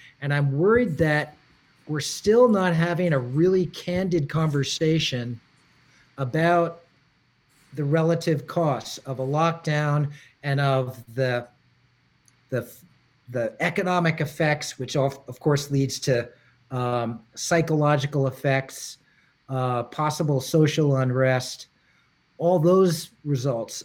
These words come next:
of the lockdown. Um, I think clearly we do need, uh, uh, another lockdown right now. The numbers are coming back in New Jersey, where I live.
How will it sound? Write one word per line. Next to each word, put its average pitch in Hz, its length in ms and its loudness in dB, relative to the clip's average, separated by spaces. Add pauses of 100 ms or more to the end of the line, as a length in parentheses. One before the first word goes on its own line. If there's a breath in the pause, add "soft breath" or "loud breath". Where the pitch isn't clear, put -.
of 131 260 -6
the 123 80 -6
lockdown. 117 680 -8 (640 soft breath)
Um, 131 460 -2 (680)
I 151 100 2
think 156 260 2
clearly 180 480 6
we 123 140 -2
do 143 360 2
need, 117 280 0
uh, 110 60 -6 (340)
uh, 110 380 -8 (640)
another 135 340 0
lockdown 113 600 -4
right 101 280 -6
now. 95 300 -16 (420 soft breath)
The 127 80 -4
numbers 151 340 4
are 143 40 2
coming 147 280 2
back 139 300 2
in 127 40 0
New 120 120 0
Jersey, 131 460 2
where 110 260 -2
I 104 40 -2
live. 113 460 0